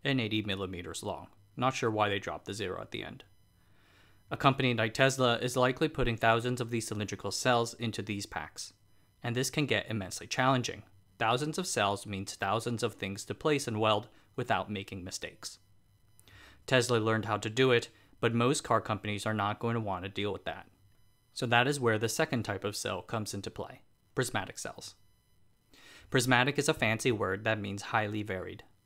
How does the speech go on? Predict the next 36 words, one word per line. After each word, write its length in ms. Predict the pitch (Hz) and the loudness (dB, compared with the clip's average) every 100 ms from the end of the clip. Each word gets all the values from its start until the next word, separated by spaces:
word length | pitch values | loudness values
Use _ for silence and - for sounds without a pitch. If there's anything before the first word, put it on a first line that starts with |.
| _ | _
So 140 | - 117 | -4 0
the 100 | 120 | 0
defining 440 | 117 110 110 110 | 0 0 0 -2
characteristic 760 | 110 101 117 143 180 - 156 | -2 -2 2 4 4 2 0
of 140 | 131 110 | 0 0
these 180 | 104 107 | -2 0
large 260 | 98 101 | 0 -2
format 460 | - 101 95 95 - | -4 -6 -4 -6 -6
prismatic 500 | 104 113 123 131 120 | -6 2 2 2 2
battery 360 | 117 151 127 | 2 2 0
cells 420 | 101 98 95 98 - _ _ - | -2 -2 -4 -6 -12 _ _ -6
is 140 | 120 | -2
that 180 | 110 107 | 0 0
they 100 | 104 | 0
are 100 | 104 | -2
custom. 480 | - 101 - - 110 _ _ _ _ _ _ _ - | 0 -2 -4 -12 -18 _ _ _ _ _ _ _ -10
So 300 | - 123 113 | 2 4 6
as 140 | 110 | 4
a 40 | 107 | 2
result, 480 | 107 127 131 127 120 | 2 6 6 4 -2
you 80 | |
do 140 | 117 127 | 0 4
not 200 | 139 151 | 6 6
have 200 | 143 - | 4 2
to 60 | - | -2
put 260 | 113 101 | -2 2
thousands 420 | 117 120 120 104 | 6 6 4 -2
of 120 | 95 92 | -4 -2
them 180 | 92 | -4
into 300 | 95 117 110 | -2 -4 -2
a 60 | 98 | 0
battery 320 | 98 95 98 | 2 2 -2
pack, 340 | - 71 - - _ - - | -4 -8 -10 -20 _ -20 -2
rather 440 | 117 113 107 104 117 | 2 4 2 -4 -2
just 240 | 117 107 | -2 0
hundreds 500 | 127 131 123 123 - | 0 2 2 -2 -4